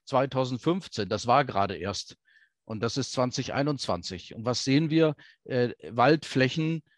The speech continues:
tragen keine Bäume mehr. Ähm, und das ist ein, ein Problem, weil, ja, diese Flächen sich erwärmen, aber letztlich ist es auch eine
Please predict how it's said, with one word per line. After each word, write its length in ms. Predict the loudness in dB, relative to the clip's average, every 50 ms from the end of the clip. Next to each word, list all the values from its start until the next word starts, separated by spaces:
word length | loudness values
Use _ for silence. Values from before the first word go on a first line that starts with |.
| _ _ _ -8
tragen 320 | -2 2 2 2 2 2 0
keine 240 | 0 0 0 0
Bäume 300 | 0 0 0 0 0 -2
mehr. 280 | -4 -4 -6 -6 -8 -10 _ _ _ _ _ -8
Ähm, 380 | -4 -2 0 0 0 -2 -4 -8
und 320 | -6 -6 -6 -6 -8 -10 _ -2
das 360 | -2 -2 -2 -2 -8 -8 -6
ist 440 | -2 -2 0 0 -2 -6 -10 -16 -20 _ -2
ein, 340 | 0 2 2 2 0 -4
ein 380 | -6 -6 -6 -6 -6 -10 -12 -14 _ _ _ -10
Problem, 680 | -4 -2 -2 2 4 4 4 4 4 2 2 2 0 -2
weil, 340 | -2 -2 -2 -2 -4 -6 -8 _ _ _ _ _
ja, 260 | -8 -4 -2 -2 -2 -2
diese 220 | -4 -6 -8 -6
Flächen 340 | -2 0 -2 0 0 -2 -2
sich 240 | -2 -4 -4 -4 -4
erwärmen, 640 | -4 -2 0 2 4 4 4 2 0 -4 -4 -6
aber 240 | -4 -2 0 2 2
letztlich 480 | 2 0 0 -2 -4 -4 -4 -4 -4
ist 160 | -6 -6 -6 -6
es 140 | -6 -4
auch 200 | -2 0 0 0
eine 380 | 0 0 0 2 2 2 0